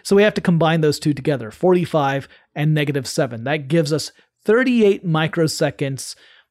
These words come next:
that are, uh, extra on the G P S clocks. So if, if we were to stop it right at midnight for both clocks, you know, here on Earth and on, at, at the G P S satellite,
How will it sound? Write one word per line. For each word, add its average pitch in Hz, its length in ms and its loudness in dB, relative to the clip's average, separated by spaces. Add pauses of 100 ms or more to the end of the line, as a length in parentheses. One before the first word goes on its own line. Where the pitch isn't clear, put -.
(120)
that 151 200 2
are, 147 260 0 (180)
uh, 139 240 -4 (180)
extra 135 560 -6 (360)
on 147 180 0
the 147 120 0
G 139 200 -2
P 135 180 -4
S 127 160 -4
clocks. - 400 -12
So 143 460 -2 (560)
if, 156 580 -2 (460)
if 170 220 -2
we 202 100 6
were 196 160 6
to 165 80 2
stop 165 340 0
it 143 60 0
right 160 320 0
at 240 80 2
midnight 156 600 0 (380)
for 151 180 -2
both 165 360 2
clocks, - 720 -2
you 143 60 -8
know, 131 260 -6
here 170 220 0
on 175 120 2
Earth 156 200 0
and 147 120 -4
on, 147 280 -4
at, 156 280 -6
at 151 160 -6
the 147 80 -2
G 143 160 -4
P 143 140 -2
S 139 140 -2
satellite, 139 380 -4